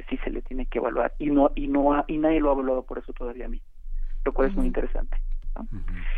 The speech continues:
Speaker 1: Eh, se ha criticado, bueno, pues este es compañerito de gabinete de los de seguridad y de ahí se ha hecho las cosas mal.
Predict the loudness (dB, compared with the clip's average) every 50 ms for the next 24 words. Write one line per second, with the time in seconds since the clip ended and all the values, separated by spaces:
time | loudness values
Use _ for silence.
0 | -2 -2 0 2 4 6 6 6 6 4 4 2 2 2 2 2 2 2 0 -2
1 | -4 0 4 6 6 6 6 6 4 2 2 2 0 0 0 -2 -2 -2 -2 -4
2 | -4 -4 -4 -2 -2 -2 0 -2 -2 -4 -4 -4 -2 -2 0 2 2 2 0 0
3 | -2 -4 -2 -2 0 0 0 0 0 0 -2 -2 -4 -6 -10 -10 -8 -8 -8 -6
4 | -6 -2 2 4 4 6 4 4 2 0 -2 -2 -4 -4 -2 -2 -2 -2 -2 -4
5 | -4 -4 -4 -4 -4 -4 -2 -2 -2 0 0 -2 -2 -2